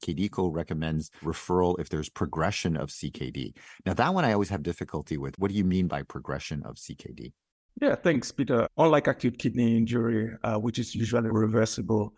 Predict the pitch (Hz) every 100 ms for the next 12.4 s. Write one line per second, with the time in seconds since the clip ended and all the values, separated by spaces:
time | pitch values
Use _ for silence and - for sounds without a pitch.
0 | _ _ _ - 147 147 - 127 127 127
1 | 117 113 117 - - 117 123 113 - 117
2 | 113 - 113 110 113 110 110 110 - 117
3 | 107 107 104 107 - 110 110 104 110 107
4 | - 113 98 101 101 - 101 85 73 _
5 | _ _ _ _ - 123 117 - 131 143
6 | 113 - 135 123 120 113 117 110 110 -
7 | - 117 113 104 104 107 107 107 - 113
8 | - 131 107 104 - 127 110 110 - 113
9 | 110 123 104 101 101 - 117 104 101 -
10 | - - 101 131 110 110 117 113 110 110
11 | 110 107 107 - _ _ _ - 110 107
12 | 110 107 101